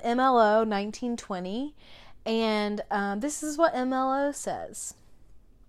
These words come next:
"I've just started this podcast, and I'm very much a fan of it already. As a Dragon Age fan, I've been hoping for a new podcast to listen to about the games and characters, so finding this was a nice treat.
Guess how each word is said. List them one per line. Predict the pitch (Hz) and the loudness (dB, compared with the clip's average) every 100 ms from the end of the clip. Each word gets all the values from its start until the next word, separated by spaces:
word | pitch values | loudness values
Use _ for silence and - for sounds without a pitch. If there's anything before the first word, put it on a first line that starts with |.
| - - - - - - - - | -20 -20 -20 -18 -16 -14 -12 2
"I've | 262 247 | 4 6
just | 370 415 | 4 4
started | - 240 226 214 | 6 6 6 2
this | 220 | 0
podcast, | - 202 190 196 196 190 - | 2 4 4 4 2 2 0
and | 226 | 0
I'm | 214 | 0
very | 214 285 359 | 2 4 4
much | 302 254 | 2 0
a | 262 | -2
fan | - 220 202 | -2 -2 0
of | 214 | 0
it | 220 | 2
already. | 202 233 285 196 - - - - - | 4 4 2 0 -8 -16 -18 -10 2
As | 247 | 4
a | 247 | 6
Dragon | 262 320 381 | 10 10 10
Age | 320 233 - | 6 4 0
fan, | 233 214 208 | -4 -2 -2
I've | 208 233 | -2 0
been | 262 | 0
hoping | 254 269 381 370 | 2 2 2 -2
for | - | 0
a | 247 | 0
new | 220 269 | 0 0
podcast | 233 208 202 202 202 - | 2 2 2 -2 -4 -4
to | 285 | -2
listen | 311 330 269 | -2 -2 -4
to | 226 220 214 | -2 0 2
about | 208 226 - | 4 2 2
the | |
games | 302 233 262 262 | 0 -2 -2 -6
and | 277 | -6
characters, | 214 185 180 - 190 214 - - - - | -2 0 -2 -4 -4 -6 -8 -16 -14 -8
so | - 277 | 0 2
finding | 330 381 440 427 | 4 4 4 2
this | 262 214 - | 2 0 -2
was | 226 | -4
a | 214 | -2
nice | 208 180 180 - | -2 -4 -6 -8
treat. | - 294 - - | -8 -8 -8 -16